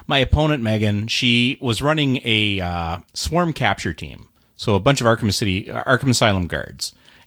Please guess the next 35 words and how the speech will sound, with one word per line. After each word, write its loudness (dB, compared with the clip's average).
And 2
their -2
special -2
powers, 2
if -2
they 2
hit -2
you, 2
uh, 2
instead 2
of -2
doing 2
damage, 0
they -6
capture -8
you. -16
So -4
your 0
figure's 0
off 4
the -4
board. -2
If -18
they 4
get 0
back 2
to -2
their 2
start 2
area, 0
you're -2
out 0
of -6
the -12
game. -12